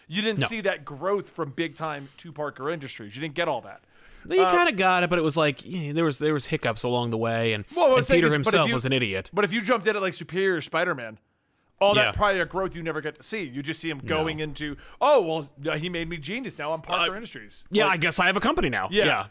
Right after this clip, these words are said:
Speaker 1: uh, but none of it made sense. But what I'm saying is, I feel like initially Marvel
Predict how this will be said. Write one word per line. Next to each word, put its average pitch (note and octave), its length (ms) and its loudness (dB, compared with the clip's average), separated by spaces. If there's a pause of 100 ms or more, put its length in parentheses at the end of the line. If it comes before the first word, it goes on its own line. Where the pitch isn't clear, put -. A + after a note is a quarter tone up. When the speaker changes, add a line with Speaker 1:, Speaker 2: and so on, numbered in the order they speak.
(100)
Speaker 1:
uh, G#3 40 -4
but G#3 140 -2
none A#3 160 2
of G#3+ 80 0
it G3+ 60 -6
made F#3 180 -6
sense. A#3+ 220 0
But F3 100 0
what F#3+ 80 -2
I'm F#3 80 -2
saying C4 280 0
is, G3 120 -4 (400)
I G3 60 -2
feel D4 200 0
like F4+ 140 2
initially A#3+ 540 -2
Marvel G#3 400 4